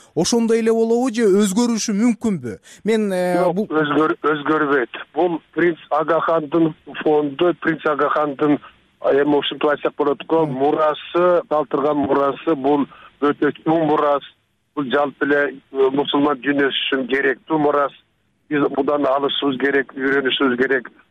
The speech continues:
Speaker 2: Анан ошон үчүн бул Агахан фондусун иштешибиз керек. Биздин мына тышкы иштер министрлиги бар,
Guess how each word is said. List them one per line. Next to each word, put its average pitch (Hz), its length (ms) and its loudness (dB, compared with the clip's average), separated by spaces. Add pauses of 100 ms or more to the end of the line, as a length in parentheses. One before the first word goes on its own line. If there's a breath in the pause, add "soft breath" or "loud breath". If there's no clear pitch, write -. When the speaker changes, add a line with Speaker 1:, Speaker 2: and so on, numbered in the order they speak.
(240)
Speaker 2:
Анан 147 240 0
ошон 147 380 2
үчүн 147 520 2
бул 143 300 0
Агахан 147 520 -2
фондусун 151 360 -4
иштешибиз 151 540 0
керек. 175 240 0 (420)
Биздин 139 280 0
мына 143 180 2
тышкы - 320 -4
иштер 151 240 0
министрлиги 139 560 0
бар, 135 320 2